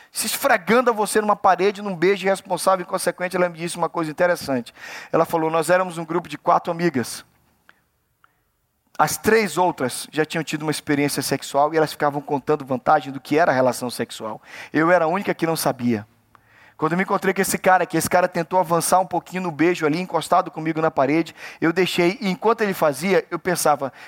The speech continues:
não sei quem é esse cara, não me importo." Eu só conseguia pensar, "Amanhã eu vou ter alguma coisa pra contar pra elas." Aquela menina teve a sua primeira relação sexual em pé, encostada numa parede,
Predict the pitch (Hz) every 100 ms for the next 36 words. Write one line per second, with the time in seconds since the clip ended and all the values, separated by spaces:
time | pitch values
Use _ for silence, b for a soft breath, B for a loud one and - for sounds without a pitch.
0 | B 170 - 185 175 165 151 156 151 156
1 | 170 175 139 139 127 - 117 B - 139
2 | 175 170 160 151 175 170 - 139 139 -
3 | 165 160 143 143 165 170 147 139 135 147
4 | 139 135 143 127 - 131 127 - 127 123
5 | 107 104 98 - - - _ _ _ _
6 | _ _ _ _ _ _ _ _ B B
7 | B - 156 180 196 180 147 123 - 139
8 | 139 - 143 131 151 190 175 165 - 156
9 | - 151 - 131 117 110 - 190 196 -
10 | 143 127 101 B B 160 165 147 - 151
11 | 143 147 151 147 117 110 107